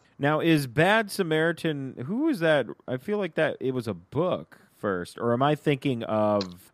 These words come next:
I'm thinking of that other, yep, I'm thinking of something else.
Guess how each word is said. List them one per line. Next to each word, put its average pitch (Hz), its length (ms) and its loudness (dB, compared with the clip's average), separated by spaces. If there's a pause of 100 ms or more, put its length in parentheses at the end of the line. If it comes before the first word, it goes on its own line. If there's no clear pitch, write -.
I'm 113 140 -4
thinking 123 380 -6
of 98 160 -4
that 98 260 -2
other, 87 680 -6 (200)
yep, 123 300 -2
I'm 113 120 -8
thinking 120 320 -6
of 117 60 -8
something 131 340 -6
else. 98 300 -4